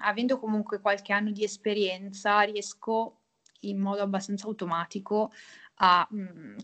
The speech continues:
cogliere quelli che sono i punti forza di una persona.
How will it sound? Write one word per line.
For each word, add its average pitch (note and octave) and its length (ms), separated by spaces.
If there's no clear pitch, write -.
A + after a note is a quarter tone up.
cogliere A3+ 520
quelli G#3 240
che G#3 120
sono G#3 720
i G#3 120
punti G#3+ 300
forza F#3+ 560
di G3 80
una F#3 120
persona. F#3 640